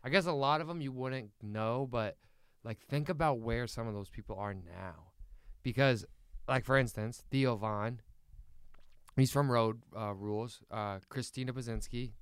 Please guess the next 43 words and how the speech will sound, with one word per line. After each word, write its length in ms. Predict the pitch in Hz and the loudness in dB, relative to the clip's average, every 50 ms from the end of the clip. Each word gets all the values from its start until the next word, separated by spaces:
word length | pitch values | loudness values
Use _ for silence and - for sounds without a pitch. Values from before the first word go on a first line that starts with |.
| - - - - - - | -18 -20 -20 -20 -18 -14
the 80 | - 113 | -14 -12
comedian, 500 | - - 110 113 110 107 107 110 113 110 - - - - | -10 -6 -6 -4 -4 -2 -4 -4 -4 -6 -10 -12 -16 -14
she's 280 | - - - 143 147 - | -10 -4 -2 -2 -2 -2
from 260 | - 135 123 113 104 | -2 -4 -4 -2 -2
Road 200 | 101 101 101 95 95 98 | -2 -2 -2 -2 -4 -6
Rules. 380 | 98 95 95 101 117 107 - _ - - - - - - - - - | -6 -6 -4 -6 -6 -8 -10 _ -8 -8 -6 -8 -8 -8 -8 -10 -8
And, 320 | - 120 123 127 127 127 | -4 -2 -2 -2 0 0
I 60 | 135 143 | 0 0
mean, 140 | 156 160 | 2 0
there's 120 | 165 170 143 | 0 -2 -2
some 140 | 160 147 175 | 0 2 4
other 140 | 180 202 | 4 4
people 180 | 175 185 151 147 | 2 2 2 4
out 140 | 139 170 - | 4 4 6
there 100 | 170 139 | 6 4
that 220 | 127 117 104 - - | 4 4 2 0 -2
were 160 | 117 117 107 | -2 2 2
on 220 | 120 135 139 131 | 4 4 2 2
reality 320 | 120 123 120 120 120 117 117 | 2 2 2 2 0 -2 -4
T 160 | - 135 135 | -4 -6 -6
V 180 | 123 127 131 | -4 -6 -6
shows 380 | 127 - 127 123 123 123 123 - - _ _ _ _ - | -6 -4 -2 -2 -2 -2 -4 -6 -10 _ _ _ _ -8
and, 200 | 113 110 107 110 | -6 -4 -2 0
like, 180 | 107 104 101 | 0 -2 -2
started 340 | - - 123 120 120 117 107 | -2 0 2 2 4 2 0
another 320 | 107 101 107 131 143 143 | -2 0 0 2 2 2
career, 300 | 143 - - 135 143 139 | 0 -4 -4 -4 -2 -2
like, 180 | 127 113 101 98 | -2 -2 -4 -6
comedy. 540 | - - 127 135 135 135 135 135 139 131 110 | -6 -4 -2 -2 -2 -2 -2 -4 -4 -4 -4
And 140 | 107 113 113 | -6 -6 -6
then 120 | 117 117 | -6 -6
there's 260 | 113 113 110 104 107 | -4 -4 -6 -6 -6
the 80 | 113 110 | -6 -2
ones 240 | 104 110 117 113 110 | 0 2 2 4 4
that 100 | 113 110 | 4 4
are 80 | 92 82 | 6 6
out 160 | 101 107 - | 4 4 4
there 180 | - 117 110 | 6 4 6
that 140 | 107 107 104 | 6 4 2
are 120 | 101 101 101 | 2 0 0
just 260 | 104 120 120 - - | -2 -4 -4 -4 -6
still 260 | - - 151 151 151 | -4 -2 -2 -2 -2
famous 560 | 139 - - - 143 135 135 139 147 147 143 | -2 -4 -6 -2 0 0 2 2 2 0 -2